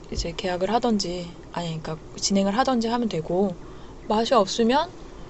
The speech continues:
계약을 파기할 수 있고, 어떤 데는 그만큼 밥 먹은 만큼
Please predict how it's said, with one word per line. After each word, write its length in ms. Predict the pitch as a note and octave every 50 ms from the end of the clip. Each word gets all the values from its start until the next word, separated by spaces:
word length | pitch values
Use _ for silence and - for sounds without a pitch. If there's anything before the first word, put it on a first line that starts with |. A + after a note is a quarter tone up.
| - -
계약을 300 | - - A3+ A3 G#3+ A3+
파기할 340 | - - C#4+ C#4 D4 C#4+ C4
수 140 | - - G3
있고, 340 | E3 - - A3 A#3 G3 E3 D#3+ - - - - - - -
어떤 300 | - A3 G#3 D4 D#4+ E4 D#4
데는 480 | D4+ D4 C#4+ C#4+ C4+ C4+ C4+ C4 A#3 - - - - - - - - - - -
그만큼 520 | - - A3 A#3+ B3 A#3 - - B3 A3
밥 180 | G3+ - F#3+ F#3
먹은 280 | F3 E3+ E3 D#3+ F3 F3
만큼 480 | F3 E3+ E3+ - - F3+ E3+ E3 G3